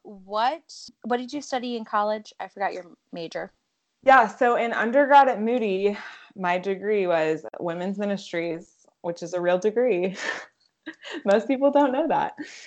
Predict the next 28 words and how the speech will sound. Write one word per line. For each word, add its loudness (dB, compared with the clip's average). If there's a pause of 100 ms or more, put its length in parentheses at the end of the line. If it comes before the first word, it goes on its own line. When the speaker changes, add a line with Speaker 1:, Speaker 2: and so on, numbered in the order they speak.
(160)
Speaker 2:
Um, 4
but 8
I 8
just 0
had 4
a -4
passion. -6 (180)
Pr-, -16 (280)
when -8
I 0
was, -2
like, 0
eighteen, -4 (160)
I 4 (480)
remember 2
being 0
on -2
a 4
whitewater 4
rafting 0
trip -8
in -10
Northern -6
California, -4
and 0 (460)
God 8
really 4
spoke 0